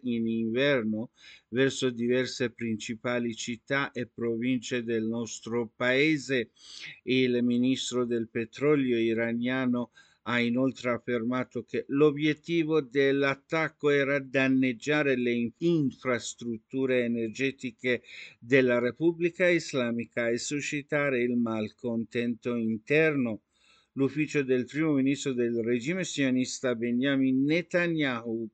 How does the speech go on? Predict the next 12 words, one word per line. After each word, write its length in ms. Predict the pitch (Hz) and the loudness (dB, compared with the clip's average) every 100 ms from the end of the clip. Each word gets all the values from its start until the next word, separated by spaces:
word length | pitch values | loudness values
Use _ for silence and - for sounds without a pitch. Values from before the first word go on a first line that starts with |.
| _ | _
per 220 | 139 156 | 2 4
adesso 640 | 147 117 107 104 - - 107 | 4 2 0 -4 -4 -6 -4
ha 180 | 104 104 | -2 -4
rifiutato 1120 | 110 147 175 - 139 123 - 104 98 - 101 - | -2 -2 -2 -4 -6 -6 -6 -6 -6 -8 -10 -8
di 180 | 113 - - | -12 -12 -6
commentare 1080 | 156 156 151 151 127 - 107 92 90 82 - | -2 -2 0 0 -2 -4 -6 -6 -6 -10 -6
la 260 | 135 151 | -4 -2
notizia 800 | 143 123 95 101 92 - 104 95 95 - - _ | -2 -4 -8 -12 -14 -8 -6 -6 -8 -20 -20 _
del 340 | - 123 110 107 120 | 2 2 2 0 0
New 260 | 123 120 | 2 2
York 540 | 110 104 101 98 107 - | 0 -2 -4 -8 -14 -4
Times. 680 | 139 139 131 113 98 101 | 0 2 2 0 -4 -8